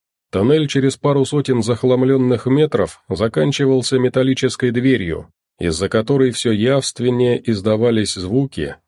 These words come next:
явно указывающие, что прямо за дверью проходит оживленная трасса. Сталкер снизил ход. «Ерунда какая-то», подумал он, прислушиваясь.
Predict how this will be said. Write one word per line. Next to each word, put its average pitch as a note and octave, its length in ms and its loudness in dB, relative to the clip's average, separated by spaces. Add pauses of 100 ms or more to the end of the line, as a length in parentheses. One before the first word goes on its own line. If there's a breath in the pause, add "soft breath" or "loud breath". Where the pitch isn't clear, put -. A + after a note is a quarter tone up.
явно C#3+ 540 0
указывающие, A#2+ 1080 0
что G2 260 -2
прямо A2+ 340 2
за G2 160 -2
дверью G2+ 440 0
проходит B2 540 0
оживленная A2+ 680 0
трасса. A2 680 -4 (580)
Сталкер A2 640 0
снизил G2 560 0
ход. F2+ 440 -4 (580)
«Ерунда G#2 500 2
какая-то», D#2 680 -4 (260)
подумал F#2 500 -2
он, A#2+ 180 0
прислушиваясь. F2+ 960 -4